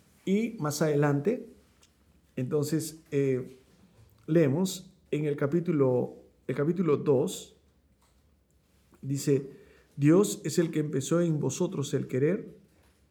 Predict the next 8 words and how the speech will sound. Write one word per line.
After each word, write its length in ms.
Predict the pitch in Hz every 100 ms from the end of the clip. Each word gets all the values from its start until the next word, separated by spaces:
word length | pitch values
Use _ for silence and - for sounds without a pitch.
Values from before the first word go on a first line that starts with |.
| -
como 220 | 131 127
el 80 | 127
hacer". 340 | 135 233 -
O 60 | 117
sea, 360 | 151 127 - - _ -
otra 260 | 156 190
vez, 400 | 156 156 - - - _ _
"en". 400 | - 185 110 95